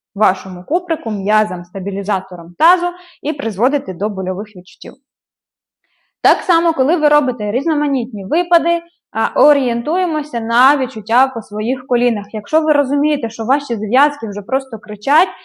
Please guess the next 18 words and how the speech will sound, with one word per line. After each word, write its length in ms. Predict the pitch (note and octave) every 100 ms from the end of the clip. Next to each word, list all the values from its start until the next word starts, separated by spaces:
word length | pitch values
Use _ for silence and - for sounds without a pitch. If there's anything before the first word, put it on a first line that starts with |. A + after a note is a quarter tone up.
| - -
«Я 280 | G#3+ D4 C#4
не 220 | C4 C#4+
можу, 500 | D#4+ E4+ D4 A3 A3
не 160 | A#3
надо 440 | C#4 D#4+ D#4+ B3+ A#3+
на 100 | A#3
мене 220 | A#3+ A#3+
таке 260 | A#3 A3+ A#3
навантаження 720 | G#3+ G#3+ G#3+ G#4 A4+ F4 A#3+
давати», 460 | A3 G#3 F3+ - - _ _ -
завжди 440 | G#3 C#4 C4+ E4+
озвучуйте 560 | F#4 A#3+ A#3+ D#4 D4+ A#3+
все 460 | A#3 A3+ A#3+ D4 D#4
тренеру. 560 | - A3 A3+ F#3+ E3+ - _ _ _ _ _
Дискомфорт 920 | F#3+ B3+ C4 C#4 B3 - C4 D#4+ E4+ -
терпіти 520 | A3+ - C4+ E4 C4+
не 180 | A#3 C4
треба. 540 | C#4 B3+ A3 E3+ -